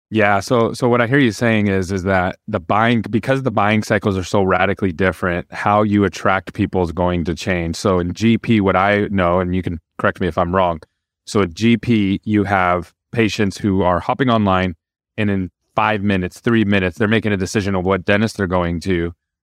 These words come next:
Where in dental implants, when people are hitting Google and typing in, "What are dental implants?" or "Should I get dental implants?" or "How much are dental implants?"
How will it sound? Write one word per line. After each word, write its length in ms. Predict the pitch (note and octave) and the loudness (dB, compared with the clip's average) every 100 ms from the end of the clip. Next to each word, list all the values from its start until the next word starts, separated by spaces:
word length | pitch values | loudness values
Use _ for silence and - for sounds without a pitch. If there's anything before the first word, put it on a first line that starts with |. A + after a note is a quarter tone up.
| _ | _
Where 220 | A2+ G#2 | 0 2
in 100 | G2 | 2
dental 260 | G2 B2 G2+ | 0 2 2
implants, 640 | D3+ G3 G2 F2+ F#2+ - _ _ _ _ _ _ _ | 2 2 0 0 -2 -8 _ _ _ _ _ _ _
when 140 | A#2 G#2 | -6 0
people 260 | C3+ F3+ | 0 2
are 60 | B2 | 2
hitting 240 | A#2+ G2+ | 2 2
Google 340 | F#2 B2 B2+ G2+ | 2 2 4 2
and 100 | F#2+ | 0
typing 300 | A2+ G2+ G#2 | -2 2 2
in, 220 | G2 F2 - | 0 -2 -2
"What 160 | G2 | 0
are 80 | G2 | 2
dental 240 | F#2 F#2 F2+ | 2 2 2
implants?" 480 | G2+ G2+ F#2 F2+ | 0 0 0 0
or 140 | F2+ D#2+ - _ _ | -4 -6 -12 _ _
"Should 200 | A2+ G2 | 0 2
I 80 | |
get 140 | F#2+ D#2+ | 2 2
dental 220 | F#2+ F2+ | 2 2
implants?" 460 | F#2+ F2+ G2 F2+ F#2+ | 0 0 -2 0 0
or 60 | |
"How 100 | G#2+ | 0
much 180 | G2 F#2 | 0 0
are 60 | F#2+ | 0
dental 260 | F#2 F2 | 0 2
implants?" 540 | G#2+ A2 G#2 E2+ E2 | 0 0 -2 -2 -6